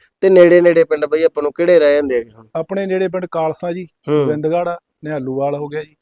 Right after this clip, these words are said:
Speaker 1: ਠੀਕ ਹੈ ਬਾਈ।
Speaker 2: ਅਹ, ਮਹਿਲ ਕਲਾਂ ਤੇ ਰਾਏਕੋਟ ਦੇ ਵਿਚਾਲੇ ਜਿਹੜੀ ਨਹਿਰ ਜਾਂਦੀ ਹੈ ਜੀ।
Speaker 1: ਠੀਕ ਹੈ ਬਾਈ।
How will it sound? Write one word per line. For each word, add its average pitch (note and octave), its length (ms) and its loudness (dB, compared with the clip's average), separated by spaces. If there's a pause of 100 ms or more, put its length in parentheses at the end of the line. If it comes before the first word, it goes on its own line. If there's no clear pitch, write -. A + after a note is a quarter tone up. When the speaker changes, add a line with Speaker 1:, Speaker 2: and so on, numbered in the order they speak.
(140)
Speaker 1:
ਠੀਕ C#3 220 -4
ਹੈ B2 60 -2
ਬਾਈ। A#2 140 -6
Speaker 2:
ਅਹ, C3 300 -4
ਮਹਿਲ D3 280 0
ਕਲਾਂ F#3 220 -4
ਤੇ E3+ 180 -4
ਰਾਏਕੋਟ D3+ 380 -4
ਦੇ D#3 100 -6
ਵਿਚਾਲੇ D3 260 -6
ਜਿਹੜੀ D#3+ 180 -4
ਨਹਿਰ D#3 240 -4
ਜਾਂਦੀ C3 300 -12
ਹੈ A#2+ 40 -14
ਜੀ। A#2 60 -16 (180)
Speaker 1:
ਠੀਕ C#3+ 240 -10
ਹੈ B2 60 -2
ਬਾਈ। A#2 220 -10